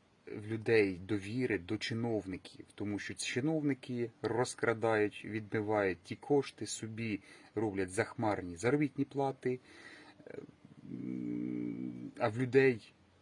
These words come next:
мізерна заробітня плата, плюс, ну, в кого пенсія. Е, люди мимо того, чи скидаються, допомагають військовим, е,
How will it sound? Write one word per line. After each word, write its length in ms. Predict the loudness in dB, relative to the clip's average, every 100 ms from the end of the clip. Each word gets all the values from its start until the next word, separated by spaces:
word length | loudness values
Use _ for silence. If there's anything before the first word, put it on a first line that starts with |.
| _
мізерна 640 | 0 2 4 2 2 -2 -2 -14 _ _ _ _ _
заробітня 640 | -4 0 0 -2 -8 -6 -4
плата, 400 | 2 0 0 -8
плюс, 320 | -6 -6 -6 -12 -6
ну, 280 | -2 -2 -4
в 80 |
кого 220 | -4 -4 -2
пенсія. 680 | 0 0 0 -4 -4 -6 -10 -20 -20 -20 -20 -20 -20 -10 -2
Е, 1000 | 2 2 4 4 4 4 2 2 0 0
люди 460 | 0 2 6 6
мимо 220 | 4 2
того, 280 | 0 0 -2
чи 140 | -2 -6
скидаються, 600 | -4 -4 -2 -4 -4 -6
допомагають 1040 | -4 -2 0 4 4 4 2 -4 -12 -8 -4
військовим, 920 | -2 -2 -6 -4 0 0 2 -2 -4 -12 _ _ -20 -20 _ _ -20 -20 -14
е, 720 | -8 -4 -4 -2 -2 -2